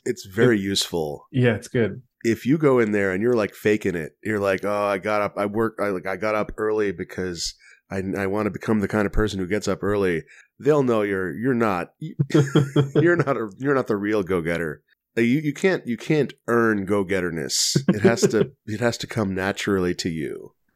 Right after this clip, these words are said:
Speaker 2: Go-gettitude.
Speaker 1: Go, <laughs> that's right.
Speaker 2: Yeah. Yeah. I, but, like, is that, I don't, how true is that? Like,
Speaker 1: <laughs>
Speaker 2: 'cause, like, it's, uh, uh,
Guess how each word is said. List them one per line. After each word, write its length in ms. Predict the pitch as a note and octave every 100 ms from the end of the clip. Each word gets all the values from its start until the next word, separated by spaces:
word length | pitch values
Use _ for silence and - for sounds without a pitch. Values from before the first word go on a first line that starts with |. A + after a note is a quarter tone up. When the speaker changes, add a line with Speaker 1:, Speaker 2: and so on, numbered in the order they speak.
| B2
Speaker 2:
Go-gettitude. 840 | B2 A#2 B2 C3 C3 C3+ C3 C3 C#3 - _ _ -
Speaker 1:
Go, 120 | C3 - -
<laughs> 240 | _ _ C3
that's 240 | - -
right. 440 | G#2+ - - - - _ _ -
Speaker 2:
Yeah. 400 | A#2+ A2 A2 B2+ C#3 _ _ -
Yeah. 460 | E3+ F#3 F3+ D3+ C3+
I, 120 | G3
but, 240 | G3 F#3+ G3
like, 220 | G3 G3 - - - - -
is 100 | A3
that, 200 | E4 - - - - - _ _ _ -
I 60 |
don't, 240 | A3 C4 -
how 180 | B3+ D4
true 320 | - C4 G#3
is 180 | C#3+ A#2
that? 320 | A2+ A2 - -
Like, 240 | D3+ C#3+ C3+ - A4+ G4+ G4
Speaker 1:
<laughs> 400 | - _ _ -
Speaker 2:
'cause, 160 | F#3
like, 200 | F3+ E3+
it's, 200 | E3 -
uh, 200 | - D#3+ -
uh, 140 | D#3+